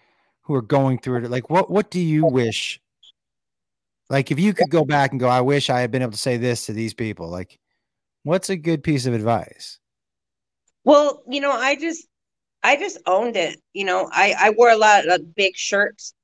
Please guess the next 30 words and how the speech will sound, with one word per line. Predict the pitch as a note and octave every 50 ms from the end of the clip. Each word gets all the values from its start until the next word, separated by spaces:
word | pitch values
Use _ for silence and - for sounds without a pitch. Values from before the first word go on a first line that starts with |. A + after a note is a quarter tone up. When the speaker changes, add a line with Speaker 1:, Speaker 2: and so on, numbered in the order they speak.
| _ -
Speaker 2:
to | G#3+ G#3
try | G#3 G#3 G3 F#3+
and | F#3 F#3 E3
hide | F3+ F3+ F#3 F#3
it, | F#3 - - _
you | - F#3+ G3+
know, | G3 F#3
that | F3+ F3 - -
kind | - G#3 G3
of | G3 G3
thing. | G#3 G#3+ G#3 G#3 G#3+ G#3+ - _ _ _ _ _ _ _ _ _ -
Um, | - F#3+ F#3 F3+ F3 F3 E3 D#3+ - - - _ _ _ _
but | - D#3+ E3+ A3+ G#3 G3 F#3 C3 - - - _ _ _ _ _
if | - F#3+ -
I | A3 A3 A3+
were, | A3 A3 G#3
if | - - F3+ -
I | A3+ A#3 A#3+
were | A#3 A3 G3+
to | G3+ -
talk | G#3 G3 G3 G3
to | - - G3
a |
younger | F3+ F3+ F3+ F3+ F#3 F3+ F3 E3+
me, | E3 F3 F#3 F#3 G3 G3+ G#3 A3+ A#3 - _ _ _ _ _ _ _ _ _ _ _ _ _ _ _ _ _ _ _ _ _ _ _ _ _ -
I | - F3 G3 G3
would | F#3+ F#3+ F#3+ F3+ D#3+ D3+ - _ _ _ _ _ _ _ _ _ _ _ _ _ -
explain | F3+ F#3 - - - E3+ - G3+ G3 G3+ A3+ A3+ G#3+
to | G#3 F#3+
her | F#3+ F#3+ F3+ F3 E3+ F3